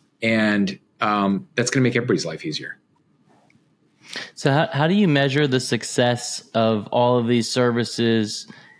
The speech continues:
Speaker 2: in a client, in interventions in a client sales journey?
Speaker 1: Yeah. Yeah. Uh, that, that's a, that's a good question, you know, because it's like, you know how there's companies out there that are like,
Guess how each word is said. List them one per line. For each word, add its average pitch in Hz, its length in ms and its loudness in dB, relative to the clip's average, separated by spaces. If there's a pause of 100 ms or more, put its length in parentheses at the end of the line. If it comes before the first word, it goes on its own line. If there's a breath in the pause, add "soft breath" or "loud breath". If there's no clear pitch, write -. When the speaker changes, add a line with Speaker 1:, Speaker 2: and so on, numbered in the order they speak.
(220 loud breath)
Speaker 2:
in 123 180 2
a 117 80 0
client, 117 380 0
in 123 80 2
interventions 117 800 2
in 107 80 2
a 110 80 2
client 110 420 0
sales 104 340 0
journey? 104 300 -2
Speaker 1:
Yeah. 92 120 -2 (720)
Yeah. 120 240 2 (420 loud breath)
Uh, - 100 0 (180)
that, 180 240 0
that's 247 240 2
a, 180 160 2
that's 165 280 2
a 233 60 4
good 151 240 2
question, 120 360 0
you 98 100 0
know, 104 100 0
because 127 240 0
it's 123 140 0
like, 120 320 0 (520 loud breath)
you 151 80 4
know 190 120 4
how 170 380 4
there's 123 240 2
companies 120 440 0
out 104 260 -2
there 113 300 4
that 101 180 2
are 101 100 2
like, 95 340 0